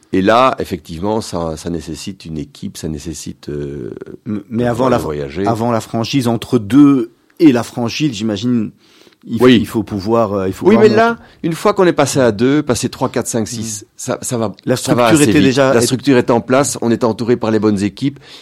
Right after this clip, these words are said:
Speaker 1: et les équipes sont dans cette dynamique, et ça, ça va assez bien. C'est le, le, le un à deux qui est le plus dur, vraiment. Après, ça se déroule, pour le dire comme ça. Évidemment, il y a des,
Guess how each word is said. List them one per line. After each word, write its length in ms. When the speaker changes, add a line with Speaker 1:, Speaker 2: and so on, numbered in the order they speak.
Speaker 1:
et 80
les 160
équipes 260
sont 200
dans 100
cette 200
dynamique, 520
et 80
ça, 340
ça 160
va 100
assez 240
bien. 220
C'est 140
le, 220
le, 140
le 260
un 140
à 100
deux 220
qui 140
est 20
le 80
plus 180
dur, 360
vraiment. 360
Après, 460
ça 180
se 60
déroule, 420
pour 100
le 60
dire 160
comme 120
ça. 200
Évidemment, 360
il 40
y 40
a 20
des, 60